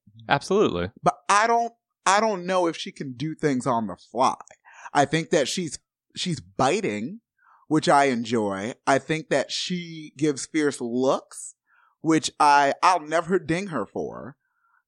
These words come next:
Speaker 2: Especially w-, on the runway, she was my favorite.
Speaker 1: Yeah. Oh, no, it was a gorgeous look.
Speaker 2: Um, 'cause she did look like Joan Crawford. And I,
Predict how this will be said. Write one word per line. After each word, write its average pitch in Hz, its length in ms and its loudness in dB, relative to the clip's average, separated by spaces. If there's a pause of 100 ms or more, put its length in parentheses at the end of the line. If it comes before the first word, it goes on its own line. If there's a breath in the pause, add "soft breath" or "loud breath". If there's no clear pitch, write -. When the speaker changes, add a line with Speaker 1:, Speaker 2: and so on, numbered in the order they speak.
Speaker 2:
Especially 175 640 0 (100)
w-, 135 300 -4
on 170 300 4
the 175 60 -2
runway, 117 680 -2
she 185 360 -4
was 156 380 0
my 123 300 -4
favorite. 131 440 -8 (260)
Speaker 1:
Yeah. 110 280 2 (140)
Oh, 185 140 4
no, 180 180 4
it 95 40 4
was 90 120 0
a - 40 -8
gorgeous 107 380 2
look. 107 340 0 (260)
Speaker 2:
Um, 131 480 4
'cause 160 180 0
she 185 140 -4
did 180 280 2
look 160 220 -2
like 151 260 -2
Joan 139 260 0
Crawford. - 560 -2 (680)
And 156 80 4
I, 156 300 6